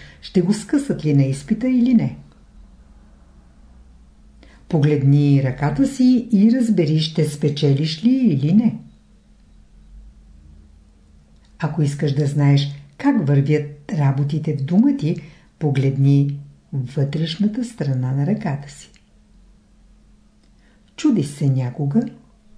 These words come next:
как бабите познават на боб и на карти и казваш: „Добре гледа тази жена.“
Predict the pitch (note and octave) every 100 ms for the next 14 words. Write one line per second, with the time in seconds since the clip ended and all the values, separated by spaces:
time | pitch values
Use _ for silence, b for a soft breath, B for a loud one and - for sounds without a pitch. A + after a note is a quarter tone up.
0 | _ _ - - - D4+ A3+ C3+ - C#3+
1 | F3 C#4+ C#4 B3+ C#3+ C#3+ C#3+ D3 - E3+
2 | F3 F3+ C#4+ A#3 D3+ C#3+ C#3+ A3 G#3+ B3+
3 | B3+ - C#3+ C#3+ C#3 - - - _ _
4 | _ _ _ _ _ _ _ - D3 C#3+
5 | C#3+ C3 F#3 A3+ B3+ C#4 B3 C4 B3+ A#3+
6 | A3+